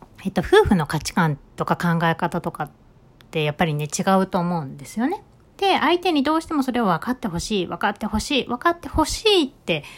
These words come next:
まあ、どうしても思うことってあると思うんですけれども、でも、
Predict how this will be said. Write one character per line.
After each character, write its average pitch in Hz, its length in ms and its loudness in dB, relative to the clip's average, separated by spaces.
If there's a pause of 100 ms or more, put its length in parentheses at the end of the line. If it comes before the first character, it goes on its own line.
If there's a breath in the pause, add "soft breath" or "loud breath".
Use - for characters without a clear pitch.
(280 loud breath)
ま 254 80 4
あ、 - 20 2
ど 226 120 2
う 226 40 -2
し - 40 -6
て - 60 2
も 185 140 2
思 165 320 2
う 135 80 -10
こ - 140 -12
と 147 140 -10
っ - 20 -18
て - 140 -8
あ 165 60 0
る 151 120 -4
と 139 120 -10
思 143 240 -4
う 139 40 -6
ん 131 80 -10
で 135 80 -10
す - 100 -16
け 156 140 -12
れ 156 100 -10
ど 240 80 -4
も、 302 340 4 (400 loud breath)
で 403 120 -2
も、 339 420 4